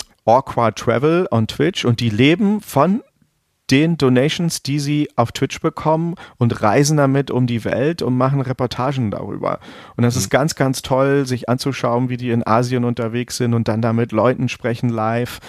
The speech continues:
Speaker 1: So, und, und davon, glaub ich, sehen wir in Zukunft noch viel mehr. Wir haben, äh, Treckerfahrer auf Twitch neuerdings, die einen großen Hype
Speaker 2: Hm.
Speaker 1: haben.
Speaker 2: Okay.
Speaker 1: Und, äh, die kommen aus Deutschland, aus dem Schwabenland und die streamen live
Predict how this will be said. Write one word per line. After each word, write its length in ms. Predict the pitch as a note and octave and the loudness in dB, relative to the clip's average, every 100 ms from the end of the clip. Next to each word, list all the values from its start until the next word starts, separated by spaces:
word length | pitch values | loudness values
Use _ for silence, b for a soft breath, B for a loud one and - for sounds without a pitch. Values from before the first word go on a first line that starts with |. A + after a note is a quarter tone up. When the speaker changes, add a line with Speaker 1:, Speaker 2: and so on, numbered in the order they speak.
| B B | B B
Speaker 1:
So, 120 | B2 | 2
und, 240 | - B2+ | 4 4
und 240 | B2 B2+ - | 4 2 4
davon, 680 | A2+ E3+ - E3+ E3 E3+ D#3+ | 4 4 4 2 4 0 -2
glaub 240 | C3 C#3 | 0 0
ich, 160 | D3 - | 0 0
sehen 280 | C3 C#3+ C#3 | 2 2 2
wir 280 | C3+ C3+ | 4 2
in 160 | B2+ B2+ | 2 -2
Zukunft 400 | - C3 B2+ B2 | -2 -4 -2 -2
noch 120 | A#2+ | -2
viel 200 | - C3 | 0 2
mehr. 320 | B2+ D#3 G2 - B B B B B B | 4 4 2 -8 B B B B B B
Wir 160 | B2+ B2 | 4 6
haben, 480 | B2 C3 C3 C3 | 4 4 2 0
äh, 720 | B2+ B2+ B2 B2 B2 A#2+ B2 | 0 0 2 2 2 0 0
Treckerfahrer 800 | A2+ - F3+ F3+ C#3+ C3+ A#2+ A#2+ A2+ | -2 0 2 2 2 2 0 0 -2
auf 120 | - | -6
Twitch 320 | - A#2 - | -6 -4 -2
neuerdings, 440 | A2 A2 A2+ A2+ | 0 0 0 -2
die 120 | - A#2 | 0 0
einen 80 | A2+ | 2
großen 360 | A#2+ B2+ A#2+ | 2 2 2
Hype 280 | A#2 D3+ - | 2 0 0
Speaker 2:
Hm. 80 | G#2+ | 0
Speaker 1:
haben. 280 | A#2+ C3 F#3+ B B - | 2 0 -4 B B -4
Speaker 2:
Okay. 300 | C3 - C3+ | -2 2 4
Speaker 1:
Und, 260 | C3+ C#3+ | 4 4
äh, 160 | C#3 C3 | 2 2
die 160 | C3+ | 2
kommen 220 | - E3+ F#3 | 4 4 4
aus 180 | D#3 | 4
Deutschland, 500 | F3 F3+ - A#3+ G#3+ | 4 4 4 2 4
aus 180 | - D3+ | 2 2
dem 100 | D3 | 0
Schwabenland 720 | - C3 D3+ F#3 F3+ F#3+ A#3 | 0 4 4 4 4 4 2
und 180 | D3 D3+ | 2 2
die 100 | D3+ | 2
streamen 380 | C3+ C#3+ F3+ F3 | -2 0 4 6
live 480 | C#3 B2+ B3 - | 6 4 2 0